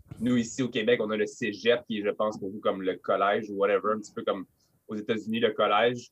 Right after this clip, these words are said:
Moi, j'ai lâché l'école très tôt. Je me suis dirigé vers l'entraînement qui était ma passion. Euh, je suis resté là-dedans de-, depuis. Et avec les années, je me suis vraiment diversifié de plus en plus. Compagnie de suppléments, compagnie de coaching, compagnie de coaching en ligne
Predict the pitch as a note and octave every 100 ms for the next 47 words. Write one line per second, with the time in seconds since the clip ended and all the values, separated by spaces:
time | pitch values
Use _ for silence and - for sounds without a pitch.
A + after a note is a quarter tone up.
0 | _ _ G#2+ C3 B2+ A#2+ A2+ - A#2+ A2+
1 | A#2+ A#2+ B2 A#2 - B2 B2+ - _ _
2 | A2+ G#2 G#2 G#2 A2+ A2 A2 A#2 G2+ A2
3 | A#2 A2+ - G2+ G#2+ A2+ - A2 G#2 A2+
4 | A2+ A2 A2 G#2 A2+ F#2+ - A#2 A2+ -
5 | _ _ _ - G2 - A2 A2 - A#2+
6 | A2+ G2+ A2+ A2 G#2 - G#2 A2 - B2
7 | B2+ D3+ - _ - B2+ A2 A#2 C3 C3+
8 | B2+ B2 A#2 B2 C3+ B2 A#2 - A2+ A#2
9 | A#2+ A2+ A#2 - - C3 A#2+ - A#2+ A2+
10 | G#2+ - A2+ A2+ A#2 - _ _ B2 A#2
11 | A#2 A#2 - A#2+ A2+ A#2 A#2 A#2 A#2 A#2
12 | A#2 A2+ A#2+ G#2+ - B2 B2 B2 A#2+ A#2+
13 | A#2 A#2+ A2 C3 B2 A2+ A#2 B2